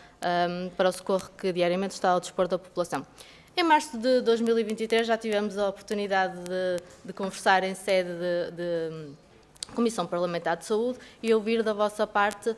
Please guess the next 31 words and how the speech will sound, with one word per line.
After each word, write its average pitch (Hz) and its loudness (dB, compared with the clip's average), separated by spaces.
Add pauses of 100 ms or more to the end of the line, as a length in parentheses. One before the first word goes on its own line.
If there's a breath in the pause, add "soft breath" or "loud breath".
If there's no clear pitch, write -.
(260 soft breath)
eh, 202 -2
uma 208 -2
descrição 208 -4
do 202 -2
estado 208 2
da 196 2
arte 196 2
do, 190 -4
do 180 -10
setor 202 -4
profissional 196 -4
que - -10
representam. 165 -6 (320 soft breath)
E, 185 -10
portanto, - -4 (140)
mais 165 -2
concretamente, 175 -6
percebemos 180 -6
quais 190 -4
são 196 -4
os 185 -6
constrangimentos 190 -4
e 180 -4
dificuldades, 190 -2 (360 soft breath)
mas 226 0
mais 226 4
importante 226 0
que 226 -2
isso, 226 -4
tentar 226 2
perceber, 226 0